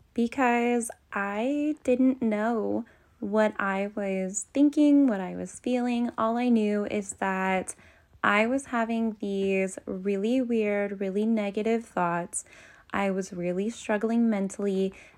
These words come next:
and I felt like I had no one who understood me, no one who could support me, and no one to talk to about what I was going through,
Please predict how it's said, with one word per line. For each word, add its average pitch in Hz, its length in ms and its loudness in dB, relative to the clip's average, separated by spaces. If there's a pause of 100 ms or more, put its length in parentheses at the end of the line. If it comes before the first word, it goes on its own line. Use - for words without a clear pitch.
(100)
and 220 120 2
I 220 140 0
felt 190 480 -4
like 190 500 -4
I 185 120 -6
had 185 560 -4 (480)
no 208 260 2
one 247 220 0
who 240 160 -2
understood 226 600 -4
me, 190 380 -2
no 190 320 -2
one 226 300 0
who 226 240 0
could 202 320 -6
support 202 500 -4
me, 190 340 -4
and 202 400 -4 (120)
no 196 360 0
one 214 600 -2
to 202 160 -10
talk - 380 -10
to 196 280 -4
about 202 380 -6
what 196 100 -2
I 190 120 -2
was 196 180 -6
going 240 400 0
through, 190 340 -2